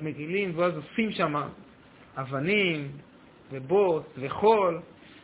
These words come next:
ואז מתחילים, צריך להתחיל לעשות ברור, לשים את כל החול בצד, לזרוק את כל האפר, את כל ה-, את כל הבררה, את כל ה-, את כל הפסולת,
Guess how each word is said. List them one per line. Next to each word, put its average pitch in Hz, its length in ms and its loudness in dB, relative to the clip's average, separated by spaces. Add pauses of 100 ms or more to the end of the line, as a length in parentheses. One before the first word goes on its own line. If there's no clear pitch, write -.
(160)
ואז 196 220 6
מתחילים, 185 680 2
צריך 175 200 0
להתחיל 175 300 0
לעשות 175 260 -2
ברור, 156 720 2 (1300)
לשים 147 400 -2
את 151 100 -4
כל 160 180 2
החול 160 280 4
בצד, 147 800 6
לזרוק 147 420 -2
את 160 100 -10
כל 160 220 2
האפר, 151 920 6
את 139 140 -4
כל 165 200 2
ה-, 156 40 2 (680)
את - 80 -20
כל 196 160 6
הבררה, 160 540 8
את 139 120 -2
כל 175 220 4
ה-, 156 420 4 (520)
את - 40 -20
כל 196 200 4
הפסולת, 185 720 4